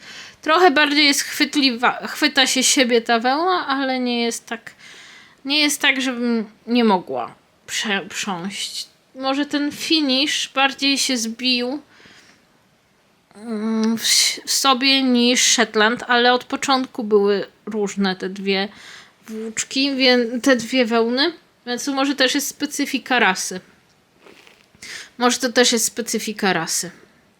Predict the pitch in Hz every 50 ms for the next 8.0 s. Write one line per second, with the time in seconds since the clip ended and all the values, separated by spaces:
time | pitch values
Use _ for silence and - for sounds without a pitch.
0 | _ _ _ _ _ _ _ _ _ _ _ _ _ _ _ _ _ _ _ _
1 | - 208 - - - - - - - - _ - - - - - - - - -
2 | - - _ _ _ _ 226 226 220 214 220 226 226 - 330 320 320 302 302 277
3 | 294 254 254 262 254 254 254 247 - - - 254 226 220 220 214 - - 226 214
4 | 208 - 220 208 202 190 180 196 190 202 - - - 403 415 381 349 294 226 214
5 | 214 226 226 - - - 262 254 262 254 - 269 254 - 262 240 233 247 254 254
6 | 262 247 247 247 240 240 233 233 226 247 247 220 233 226 220 208 208 208 - 214
7 | 202 208 208 208 208 214 - - - 208 196 190 190 190 190 190 202 220 247 277